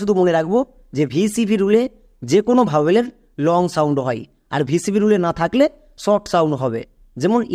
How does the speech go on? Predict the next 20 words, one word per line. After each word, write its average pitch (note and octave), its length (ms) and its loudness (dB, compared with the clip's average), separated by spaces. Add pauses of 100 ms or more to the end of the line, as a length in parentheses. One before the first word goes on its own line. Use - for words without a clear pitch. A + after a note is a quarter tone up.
এ, - 20 2 (380)
এ D#3 40 0 (120)
ভাওয়েল, F3+ 280 0 (340)
তাই D#3 160 0
এর E3 120 -2
নিচে D#3+ 240 -2
ভি, F3+ 120 0 (460)
এম F3 80 0 (120)
কনসোনেন্ট, G#3 460 0 (340)
তাই D#3 160 0
এর D#3+ 120 -2
নিচে D3+ 160 -4 (100)
সি, B3 100 -2 (460)
আবার F3 280 2
এম A#3 160 2
কনসোনেন্ট, A#3+ 400 0 (360)
তার C#3 160 -4
মানে F#3+ 140 0 (300)
আবার D3 200 0 (100)
সি, B2 120 -8